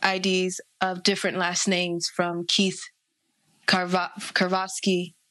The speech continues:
Keith Turner, Keith Harrison. And he found me looking through his stuff, and he beat the hell out of me. He cracked my ribs. He put me in the hospital.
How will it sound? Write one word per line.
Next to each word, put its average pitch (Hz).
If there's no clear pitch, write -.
Keith 190
Turner, 185
Keith 196
Harrison. 190
And 196
he 190
found 208
me 190
looking 190
through 185
his 180
stuff, 180
and 185
he 185
beat 175
the 185
hell 170
out -
of 170
me. 190
He 202
cracked 175
my 180
ribs. 175
He 202
put 185
me 190
in 180
the 180
hospital. 170